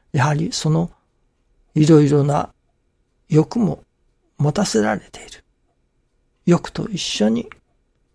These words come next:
願いと一緒に、まあ、それが大きな願いであったり、小さな願いであったり、人様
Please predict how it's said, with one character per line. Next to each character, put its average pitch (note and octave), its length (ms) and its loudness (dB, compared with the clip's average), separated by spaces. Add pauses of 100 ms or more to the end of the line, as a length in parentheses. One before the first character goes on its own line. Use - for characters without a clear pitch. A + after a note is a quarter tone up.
(680)
願 D3+ 320 2
い C#3 40 -10
と E3+ 200 -14
一 F3 80 -10
緒 - 260 -8
に、 - 160 -10 (560)
ま C3+ 380 -8
あ、 D3 40 -14
そ - 140 -8
れ D#3 120 2
が F3 200 -2 (420)
大 D#3 140 4
き D3 120 -4
な C3 140 0
願 D3 320 0
い F3 60 -2
で E3 120 -4
あ D#3+ 40 -2
っ F3 60 -6
た - 180 -10
り、 D3+ 100 -6
小 - 240 -4
さ E3+ 180 0
な D#3+ 120 2
願 E3 320 0
い G3 60 0
で G3+ 100 -4
あ G3 60 0
っ G3+ 60 -6
た - 160 -10
り、 - 100 -6
人 - 180 -2
様 F3+ 400 -2